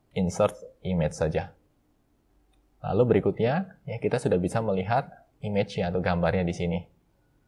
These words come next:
Nah, di sini notasi matematikanya memang agak sedikit terpotong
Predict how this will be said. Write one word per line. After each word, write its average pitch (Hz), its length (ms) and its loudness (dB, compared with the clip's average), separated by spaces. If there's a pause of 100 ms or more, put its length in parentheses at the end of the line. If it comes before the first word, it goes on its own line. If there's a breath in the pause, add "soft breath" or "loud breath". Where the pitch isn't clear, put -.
(140)
Nah, 107 80 2
di 92 160 4
sini 117 240 4
notasi 123 320 4
matematikanya 104 720 2
memang 113 300 0
agak 92 240 0
sedikit 95 260 2
terpotong 113 480 2